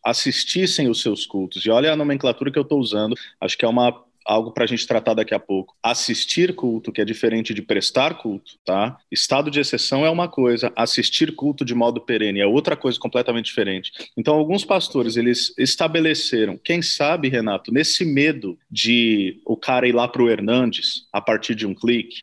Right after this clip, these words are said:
ou ir lá pra não sei aonde, ou pra ouvir o Gui Amarino cantando, <laughs> tá?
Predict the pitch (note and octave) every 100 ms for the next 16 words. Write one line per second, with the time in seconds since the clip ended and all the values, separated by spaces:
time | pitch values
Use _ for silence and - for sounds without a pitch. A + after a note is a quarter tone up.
0 | - G#2+ A#2+ A2+ A#2+ A#2+ A2+ G#2+ - G#2+
1 | G2 A#2 B2 A2 - - C3+ C3+ C3+ A#2
2 | G#2+ A#2 A2 A2+ A2+ A2 G#2+ G#2+ G#2 -
3 | F2+ C#3 C3+ A2+ - - D#3+ - F#3 F3
4 | F3 - - A#2+ C3